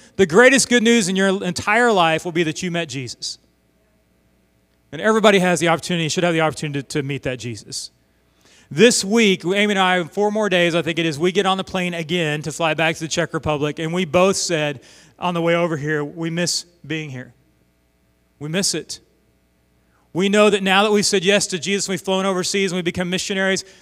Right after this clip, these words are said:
nothing will ever be the same in our life ever again. Sometimes we don't wanna be there, but we wanna be here, but we can't be here because we wanna be there. And it's like, I don't even know where we belong half the time.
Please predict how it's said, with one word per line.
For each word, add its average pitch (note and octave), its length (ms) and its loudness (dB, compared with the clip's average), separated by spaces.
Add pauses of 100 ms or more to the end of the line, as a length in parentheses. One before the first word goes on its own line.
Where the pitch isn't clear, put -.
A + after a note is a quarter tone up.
(220)
nothing G3 380 -2
will G3 140 -2
ever G#3+ 240 2
be A3 100 2
the G#3+ 80 0
same G3 240 -2
in F#3 80 -4
our F3 80 0
life E3 260 0
ever D#3 280 -2
again. B2 200 -6 (1800)
Sometimes G#3+ 480 0
we F3+ 80 2
don't F#3+ 300 2
wanna G3 240 2
be D#3+ 160 0
there, E3+ 180 4
but D#3+ 60 0
we D#3+ 80 -2
wanna F3 240 0
be E3+ 160 -2
here, F3 260 0
but D#3+ 60 -2
we E3 100 -2
can't F#3+ 240 -2
be F3+ 140 0
here F#3 160 0
because E3 200 -4
we D#3+ 80 -2
wanna E3 200 -2
be D#3 100 -4
there. D3 380 -4 (180)
And D#3 80 -10
it's E3+ 140 -4
like, E3+ 320 0
I F3+ 100 -2
don't G3 140 0
even F3 180 -4
know E3+ 140 -2
where D#3 100 -2
we D#3+ 100 -2
belong D3 440 -2
half B2+ 180 -8
the A#2 100 -12
time. B2 300 -16